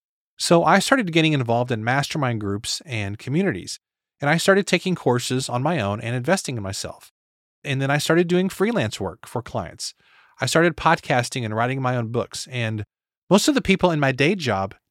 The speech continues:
didn't know what to think about all this because it really wasn't in their D N A to build something of their own. Um,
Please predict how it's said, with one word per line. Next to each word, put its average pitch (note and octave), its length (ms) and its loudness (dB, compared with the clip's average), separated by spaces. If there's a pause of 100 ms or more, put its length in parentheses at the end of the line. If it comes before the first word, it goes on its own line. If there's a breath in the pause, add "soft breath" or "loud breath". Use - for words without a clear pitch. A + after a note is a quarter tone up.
didn't G#3+ 260 0
know F#3+ 120 8
what D#3+ 160 4
to - 60 -10
think B3 200 -2
about E3+ 160 2
all G#2 100 2
this G#2+ 200 -2
because D#3 360 -2
it E3 80 2
really A3 240 -2
wasn't E3 340 2
in C3 120 -4
their C#3 160 0
D B2+ 200 -4
N G#2+ 100 -4
A F#2+ 260 -8 (400 soft breath)
to C3+ 100 -2
build C3+ 240 2
something B2+ 480 -2
of A2 140 -6
their A2 180 -4
own. A2+ 320 -4 (500)
Um, A2 420 -4